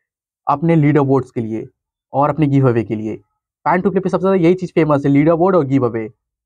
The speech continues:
fan to play को इसलिए कहा जाता है home of leader board, लीडर बोर्ड का घर है भाई fan to play, fan to play, home of leader board है ये। तो आप ट्राई जरूर से करके देखिएगा, fan to play ऐप बहुत अच्छी ऐप है,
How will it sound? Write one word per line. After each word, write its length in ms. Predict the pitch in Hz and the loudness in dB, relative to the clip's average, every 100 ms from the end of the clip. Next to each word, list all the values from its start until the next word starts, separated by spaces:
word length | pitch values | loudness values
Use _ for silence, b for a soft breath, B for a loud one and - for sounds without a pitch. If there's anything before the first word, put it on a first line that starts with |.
| _ _ _ - | _ _ _ -4
fan 160 | 156 165 | -2 -2
to 100 | 185 | -2
play 120 | 185 | -2
को 60 | |
इसलिए 200 | 180 190 | -2 0
कहा 140 | 180 160 | 0 0
जाता 200 | 160 175 | -2 -4
है 80 | - | -4
home 320 | 143 143 143 | -4 0 -2
of 180 | 143 151 | -2 0
leader 220 | 139 117 | 0 0
board, 180 | 117 110 _ _ | -2 -4 _ _
लीडर 220 | 131 147 151 | 0 0 0
बोर्ड 260 | 135 135 | 0 0
का 100 | 151 | -2
घर 280 | 143 139 131 | -2 -2 -2
है 80 | 123 | 0
भाई 140 | 135 | 0
fan 300 | 147 131 123 | -2 -2 -4
to 100 | 120 | -6
play, 200 | 120 113 104 _ _ _ _ _ | -8 -8 -10 _ _ _ _ _
fan 220 | 123 120 | -4 -2
to 140 | 113 117 | -4 -6
play, 180 | 107 117 | -6 -4
home 240 | 127 135 | -2 -2
of 100 | 135 | -2
leader 260 | 135 123 113 | -2 -2 0
board 160 | 113 | -2
है 120 | 104 | -4
ये। 140 | 107 104 _ _ _ _ _ _ - | -8 -10 _ _ _ _ _ _ -4
तो 40 | |
आप 100 | 127 | -4
ट्राई 200 | - 135 | -2 0
जरूर 120 | 165 160 | 0 0
से 100 | 165 | -2
करके 240 | 165 160 | -2 -2
देखिएगा, 320 | 156 160 156 | -4 -2 -2
fan 240 | 151 143 147 | -2 -4 -4
to 140 | 156 | -8
play 320 | 143 _ 143 | -12 _ -2
ऐप 200 | 143 165 - | 0 0 -4
बहुत 260 | - 160 | -6 -4
अच्छी 240 | 156 143 139 | -4 -4 -2
ऐप 120 | 117 | -2
है, 60 | 120 | -2